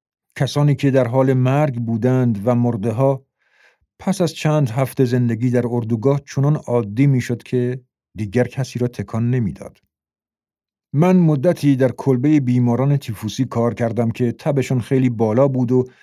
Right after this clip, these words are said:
اغلب هذیان می‌گفتند و در حال مرگ بودند. پس از اینکه یکی از این بیماران مرد، من بدون ذره آشفتگی عاطفی این منظره را که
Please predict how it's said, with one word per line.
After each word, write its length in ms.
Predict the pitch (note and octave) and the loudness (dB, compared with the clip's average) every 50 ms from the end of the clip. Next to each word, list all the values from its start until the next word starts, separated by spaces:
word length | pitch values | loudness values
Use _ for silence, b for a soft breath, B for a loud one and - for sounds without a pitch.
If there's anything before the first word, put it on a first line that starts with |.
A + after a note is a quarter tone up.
| B B B B - | B B B B -6
اغلب 340 | B2+ B2+ B2 C#3 D3 C3 | -4 0 2 2 2 2
هذیان 460 | G2 F2+ A#2+ C3 A#2 A#2+ A#2+ D3 E3+ F3+ | 0 -2 -2 -2 -2 -2 -2 0 0 2
می‌گفتند 640 | E3 C#3+ B2+ A2 B2 A#2+ - - C3+ B2 B2 A#2+ B2 | 2 0 0 0 -2 -2 -2 -2 -2 0 0 0 0
و 240 | B2+ B2+ C3 C#3 - _ _ _ F#2 | 0 0 -2 -4 -8 _ _ _ -4
در 140 | A2+ G#2+ F#2+ | -4 -4 -2
حال 200 | E2 A#2+ A#2+ A#2+ | -2 0 0 2
مرگ 380 | A#2 A#2 B2+ C3 C3 B2 G#2+ | 2 2 0 0 0 -2 -4
بودند. 500 | G2 F2 F#2 F#2 - - - - F#2 - _ _ _ _ _ _ _ _ _ _ _ _ _ _ _ _ | -6 -8 -10 -12 -12 -12 -14 -16 -18 -20 _ _ _ _ _ _ _ _ _ _ _ _ _ _ _ _
پس 200 | - F#3+ E3 - | -4 -4 -2 0
از 140 | E3 C3+ C#3 | 0 2 2
اینکه 260 | C#3 B2+ B2+ - C3+ | 2 0 2 2 2
یکی 400 | C3 B2+ B2+ D3+ F#3+ F#3+ - F#3 | 2 4 4 2 2 0 2 0
از 140 | C#3+ B2 A#2+ | 0 2 2
این 200 | C#3 C#3+ C3+ B2 | 2 2 2 2
بیماران 400 | A#2+ A#2+ A#2 A2+ A2+ A#2 A#2+ A#2+ | 2 2 2 2 0 0 0 0
مرد، 540 | A#2 A#2 A#2+ C3 C#3+ D#3 D#3+ D3+ A#2+ G2+ _ _ _ _ _ _ _ _ _ _ _ _ _ _ _ _ _ _ _ - | 2 2 2 4 2 2 0 -2 -6 -12 _ _ _ _ _ _ _ _ _ _ _ _ _ _ _ _ _ _ _ -4
من 420 | G2 A#2+ C3+ C#3+ D3 D3 C#3 C3 | -2 0 2 4 4 4 4 4
بدون 360 | C#3 C#3 C3 D3+ E3+ F3+ F3+ | 4 4 4 4 4 4 4
ذره 460 | D#3 B2 C#3+ C#3 C3 B2+ C#3 C#3 C#3 C3+ | 2 2 0 0 0 2 2 2 2 2
آشفتگی 760 | - C3+ C3 A#2+ - - C3 - - - B2+ A#2+ A2+ B2 B2 | 2 0 -2 -2 -2 -4 -4 -4 -2 -2 -2 0 2 0 0
عاطفی 920 | A#2+ A#2+ B2 B2 B2 - C3+ A#2 - - D3 D3 D3 D3 C#3+ C#3+ C3+ - - | 2 2 2 0 0 -2 -4 -4 -2 0 2 2 4 4 4 2 0 0 0
این 240 | D3+ D3+ D3+ C#3+ | 2 4 4 4
منظره 500 | C3 C3 B2+ B2 A#2 G2+ G2 A2+ A2+ B2+ | 4 4 2 2 0 0 -2 -2 -2 0
را 180 | B2+ B2 A#2+ A#2 | 0 2 0 0
که 460 | A#2 - B2+ A#2 A2 G#2+ G2+ F#2+ - | -2 -4 -4 -4 -2 -2 -4 -6 -8